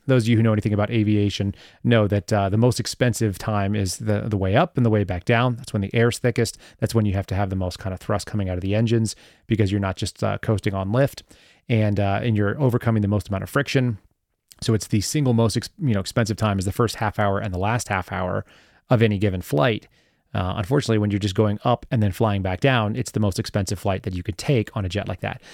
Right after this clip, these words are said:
And then the added wear and tear and depreciation of this government asset simply to avoid the hour in traffic. Uh, the flight can be anywhere from twelve minutes long to twenty-five minutes, depending on the pattern over D C. So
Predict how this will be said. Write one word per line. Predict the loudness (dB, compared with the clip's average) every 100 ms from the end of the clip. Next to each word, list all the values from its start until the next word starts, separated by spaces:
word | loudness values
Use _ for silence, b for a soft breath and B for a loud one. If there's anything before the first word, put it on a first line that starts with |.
| B 2
And | 6
then | 6
the | 6
added | 6 4 4
wear | 4
and | 4
tear | 2 2 4
and | 2
depreciation | -2 0 0 2 2 2 0
of | 0
this | 0
government | 0 0 -2 -2
asset | -4 -4 -4
simply | -2 0 2
to | 0
avoid | 0 -2
the | -2
hour | -4 -4
in |
traffic. | -2 0 2 0 -4 b b b -4
Uh, | 0 0
the | -2
flight | 2 2 2
can | 2
be | 2
anywhere | 2 2 0
from | 0 -2 -2
twelve | 0 2 2
minutes | 0 -2
long | -2 -2 -2 -4
to | -4 -4 -4
twenty-five | -4 -4 -4 -4 -4
minutes, | -8 -8
depending | -8 -4 -4
on | -4
the | -4
pattern | -4 -4 -4
over | -6
D | -6 -8
C. | -6 -8
So | -8 -10